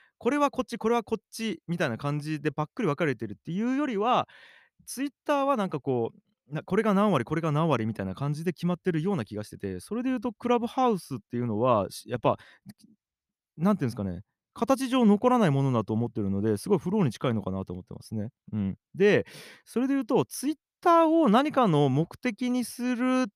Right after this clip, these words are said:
ていうよりは、僕としての付き合い方は、Twitterをよ、とか、あ、まあ、各種エスエヌエスとかを入り口にして、自分のコンテンツに持っていきたいなと思ってるので、あんまり、なんか、こう、なんすかね、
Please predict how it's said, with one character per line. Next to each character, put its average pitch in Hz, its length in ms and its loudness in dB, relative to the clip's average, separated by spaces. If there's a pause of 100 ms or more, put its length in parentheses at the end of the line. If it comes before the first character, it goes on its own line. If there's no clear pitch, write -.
て 160 80 2
い 165 240 0
う - 20 0
よ 202 100 4
り 147 100 2
は、 135 360 4
僕 - 320 -4
と 285 220 2
し - 140 -10
て 302 100 0
の 180 120 2
付 - 240 -8
き 185 40 4
合 180 80 4
い 175 40 0
方 170 260 0
は、 127 300 4 (260)
Twitter 262 840 -2
を 247 140 0
よ、 - 160 -4 (280)
と 160 120 -2
か、 131 520 4
あ、 139 180 -2
ま 139 120 2
あ、 113 40 -2
各 - 180 -6
種 123 120 2
エ 127 40 0
ス - 120 -2
エ 196 60 4
ヌ 196 80 2
エ 202 60 2
ス - 60 -16
と 156 80 -4
か 120 80 0
を 107 60 2
入 120 80 0
り 196 120 -2
口 226 220 -4
に 220 100 -2
し - 60 -14
て、 277 100 -2
自 170 160 -2
分 202 120 2
の 202 80 2
コ 208 140 0
ン 202 60 0
テ 208 140 2
ン 196 60 0
ツ - 180 -6
に 202 100 2
持 175 120 2
っ - 20 0 (160)
て 185 80 2
い 185 40 0
き - 80 -12
た 185 160 4
い 156 40 2
な 123 160 2
と - 100 -4
思 104 100 -4
っ 98 40 -8
て - 120 -6
る 95 80 -2
の 90 120 -4
で、 127 260 0 (280)
あ 202 120 -6
ん 233 140 -8
ま 240 100 -4
り、 233 140 -4
な 226 100 -4
ん 214 40 -6
か、 127 100 -6
こ 98 260 -8
う、 - 80 -20 (840)
な 147 100 -2
ん 139 40 -2
す - 60 -14
か 90 80 -8
ね、 85 180 -12